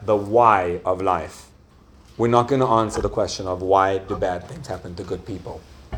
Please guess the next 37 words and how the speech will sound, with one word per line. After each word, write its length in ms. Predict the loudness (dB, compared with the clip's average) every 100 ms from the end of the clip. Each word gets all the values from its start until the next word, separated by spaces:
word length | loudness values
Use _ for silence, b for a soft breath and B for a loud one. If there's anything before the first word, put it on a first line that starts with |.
| -14 -16 -16
Not 140 | -6 -4
until 220 | 0 0
Mashiach 380 | 0 0 -2 -4
comes. 340 | -12 -12 -16 -20 -20 -14 -10
And 140 | -2
then, 300 | 0 0 -2
"Es 160 | -6 0
Ruach 200 | 2 2
Hatuma 340 | 0 -2 2
Avim 220 | 2 2
Min 100 | 0
Haaretz," 340 | 0 2 2 0
and 100 | -6
then 120 | -2
we'll 140 | -2
discover. 480 | -2 -4 -4 -4 -6 -12 B B B -20 -8
What 240 | 2 4 6
we're 140 | 4
learning 400 | 6 6 4 0
is 260 | 0 0 0
the 100 | 0
what. 600 | 2 4 4 0 -12 -16 -20 -20 -20 -20 -14
How 400 | 4 6 8 6
should 280 | 4 -2 0
good 240 | 4 4 2
people 520 | -6 0 2 2 0
react 680 | -6 -4 0 2 0 -4 -18 b b b
when 220 | -4 -4
bad 340 | 4 4 4 2
things 220 | -6 -2
happen? 400 | -2 -2 -6 -10 -18 b b 0
And 120 | 2
when 140 | 4 4
good 260 | 4 4
people 360 | 0 2 4 2
internalize 640 | -2 -4 -2 0 0 -2
Hashem, 480 | -6 -4 0 -2 -4